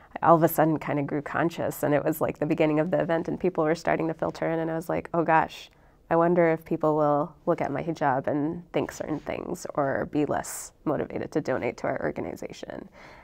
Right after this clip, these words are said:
And I remember my colleague, who is, who is a middle-aged white woman, um, at the time, she, she was, she turned to me and she goes, "I've never had to think about that."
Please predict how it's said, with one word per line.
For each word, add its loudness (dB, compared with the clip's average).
And 6
I 8
remember 6
my 4
colleague, 2
who 6
is, 2
who 4
is 4
a 6
middle-aged 2
white 6
woman, 2
um, 6
at 2
the 4
time, 6
she, 4
she 2
was, 0
she 0
turned 8
to 0
me 6
and 2
she -4
goes, 2
"I've 8
never 4
had -8
to -6
think -4
about -2
that." -6